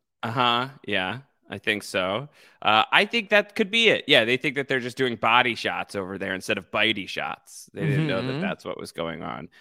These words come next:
Speaker 2: Yeah.
Speaker 1: Uh, what does the world look like with Tom and Shiv back together, Rob?
Speaker 2: Um, I don't know.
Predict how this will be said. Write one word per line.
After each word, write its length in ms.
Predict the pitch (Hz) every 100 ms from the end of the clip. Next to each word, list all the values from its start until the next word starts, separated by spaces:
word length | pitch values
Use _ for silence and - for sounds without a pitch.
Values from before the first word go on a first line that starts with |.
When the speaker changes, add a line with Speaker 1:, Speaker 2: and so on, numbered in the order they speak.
| - -
Speaker 2:
Yeah. 160 | 113
Speaker 1:
Uh, 160 | 101 117 - -
what 200 | 185 254
does 120 | -
the 80 | 220
world 460 | 185 185 170 151
look 200 | 147 -
like 320 | 131 127 120
with 200 | 123 117 -
Tom 300 | 131 113 107
and 120 | 104
Shiv 540 | - 107 101 95 - - 101
back 320 | 92 - -
together, 640 | 92 90 87 82 76 69 _ -
Rob? 400 | 87 80 71 90 _ _ _ _ _ _ _ _ _ _ -
Speaker 2:
Um, 380 | 175 190 185 117
I 120 | 196
don't 160 | 392 370
know. 160 | 392